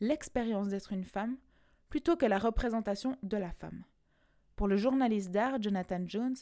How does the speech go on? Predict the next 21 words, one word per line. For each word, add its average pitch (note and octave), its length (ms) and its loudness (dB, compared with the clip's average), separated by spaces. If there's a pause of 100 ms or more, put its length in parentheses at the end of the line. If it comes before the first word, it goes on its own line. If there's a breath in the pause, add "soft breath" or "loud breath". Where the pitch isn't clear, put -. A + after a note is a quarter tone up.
Melgaard A3 380 2
voulait A#3 440 2
à F#3+ 100 2
nouveau B3 340 4
rendre A3 360 0
toxique - 560 -10 (280 soft breath)
l'œuvre C#4 280 2
d'Alan A3 320 4
Jones F#3+ 260 0 (220)
et G#3+ 40 0
de G#3 120 0
choquer C#4+ 400 -4
les G#3 120 0
gens F#3 240 -6
avec G3+ 340 -4
une G#3+ 60 4
image A3 360 2
qu'ils F#3 180 -4
ont E3+ 60 0
acceptée G#3 420 -6
depuis. G3 340 -6